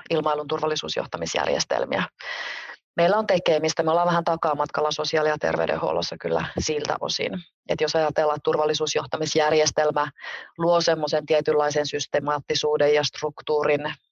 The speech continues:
esimerkiksi sinne poikkeamien raportointiin, ää, niiden analysointiin, ää, niistä oppimiseen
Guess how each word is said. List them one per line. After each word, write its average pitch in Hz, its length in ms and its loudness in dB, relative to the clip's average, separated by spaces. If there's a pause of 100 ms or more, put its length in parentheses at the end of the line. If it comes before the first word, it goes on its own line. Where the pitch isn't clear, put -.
(340)
esimerkiksi 214 640 0
sinne 165 280 2 (160)
poikkeamien 156 560 2
raportointiin, 180 1200 2 (720)
ää, 143 160 0
niiden 143 280 0
analysointiin, 170 1040 2 (360)
ää, 143 380 0
niistä 156 340 -2
oppimiseen 170 960 0